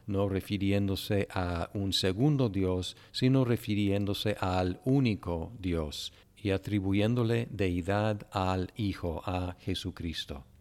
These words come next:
En Filipenses dos seis dice, "El cual", hablando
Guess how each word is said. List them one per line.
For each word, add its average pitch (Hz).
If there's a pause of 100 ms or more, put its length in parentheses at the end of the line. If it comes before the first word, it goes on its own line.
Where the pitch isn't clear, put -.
(400)
En 104
Filipenses 107
dos 95
seis 135
dice, 101
"El 87
cual", 110
hablando 95